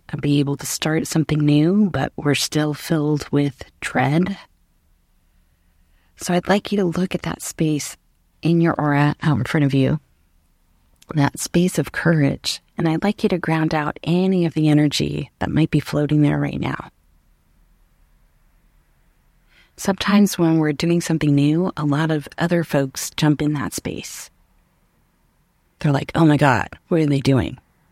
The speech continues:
Why are they doing that? How are they doing that?" They ask all the questions, and you may not know why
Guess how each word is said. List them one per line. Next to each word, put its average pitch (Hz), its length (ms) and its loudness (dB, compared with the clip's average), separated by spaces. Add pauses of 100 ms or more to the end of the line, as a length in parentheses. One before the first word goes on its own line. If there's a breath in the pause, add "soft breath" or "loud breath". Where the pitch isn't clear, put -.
(160)
Why 165 140 0
are 175 60 2
they 156 120 4
doing 147 260 2
that? - 220 -8 (480)
How 196 200 -2
are 185 100 2
they 139 120 0
doing - 280 -6
that?" - 160 -14 (720)
They 165 100 -2
ask 175 280 -4
all 175 80 -2
the 170 100 -4
questions, - 640 -6 (400)
and 160 140 2
you 180 80 2
may 190 160 2
not 165 200 2
know 180 200 2
why 170 480 -4